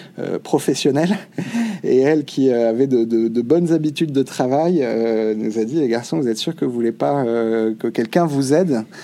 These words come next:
à, euh, structurer tout ça et à, euh,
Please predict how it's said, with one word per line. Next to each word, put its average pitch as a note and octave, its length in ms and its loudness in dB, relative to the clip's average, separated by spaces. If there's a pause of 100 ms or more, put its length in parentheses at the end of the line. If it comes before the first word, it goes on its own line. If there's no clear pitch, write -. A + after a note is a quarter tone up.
(200)
à, C#3 360 2
euh, A#2 140 2
structurer C3 520 -2
tout C3 160 -2
ça C#3+ 420 0
et A#2 140 2
à, A2+ 220 0
euh, G2 280 -4